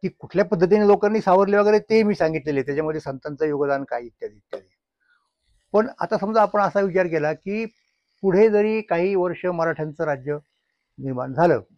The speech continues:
छत्रपती शिवाजी महाराजांच्या पासून तर थेट अठराशे अठरा मध्ये ते लयाला गेलं तोपर्यंत, तेव्हा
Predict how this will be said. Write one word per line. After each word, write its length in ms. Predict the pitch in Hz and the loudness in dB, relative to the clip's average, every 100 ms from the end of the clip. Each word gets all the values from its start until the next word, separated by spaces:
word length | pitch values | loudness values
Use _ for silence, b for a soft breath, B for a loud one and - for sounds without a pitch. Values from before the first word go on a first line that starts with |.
| _ _ _ _ - | _ _ _ _ -16
छत्रपती 380 | 135 135 139 143 | -10 -10 -10 -8
शिवाजी 300 | 147 151 151 | -4 -4 -2
महाराजांच्या 460 | 147 143 147 143 | -2 -2 -4 -6
पासून 340 | 147 139 156 147 | -6 -10 -12 -8
तर 180 | 170 | -10
थेट 300 | 151 185 220 | -8 -8 -8
अठराशे 380 | 175 156 160 147 | -8 -12 -10 -4
अठरा 280 | 151 - 160 | -6 -4 -8
मध्ये 180 | 160 156 | -6 -6
ते 240 | 170 190 - _ _ _ _ | -6 -8 -10 _ _ _ _
लयाला 300 | 147 147 156 | -2 -2 0
गेलं 220 | 156 170 | -2 -2
तोपर्यंत, 540 | 170 214 156 156 104 107 _ _ _ _ _ _ _ _ _ _ _ _ _ _ 214 | 0 2 4 2 -2 -10 _ _ _ _ _ _ _ _ _ _ _ _ _ _ 2
तेव्हा 340 | 208 240 - | 6 6 4